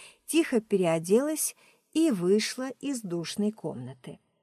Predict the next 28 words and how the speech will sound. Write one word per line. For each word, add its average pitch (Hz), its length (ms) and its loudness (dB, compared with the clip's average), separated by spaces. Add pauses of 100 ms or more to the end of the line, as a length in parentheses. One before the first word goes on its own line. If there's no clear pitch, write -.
(260)
Снова 320 360 2
обошла 202 580 4
здание 196 460 4
общежития 285 720 -2 (360)
и 311 160 6
вышла 254 380 2
к 220 80 2
заливу. 175 640 2 (340)
Короткая 214 580 4
северная 208 680 4
ночь 247 320 0
уже 214 180 2
таяла 208 640 0 (300)
над 185 160 -4
поверхностью 180 720 0
воды. 170 420 -2 (640)
Прожектор 220 540 4
выключили, 208 760 2 (320)
но 220 140 8
теперь 262 320 0
и 262 40 0
без 214 220 4
него 247 340 4
был 180 360 0
виден 196 460 2
каждый 170 420 -2
камень. 110 500 -10 (400)
Скинув 233 460 4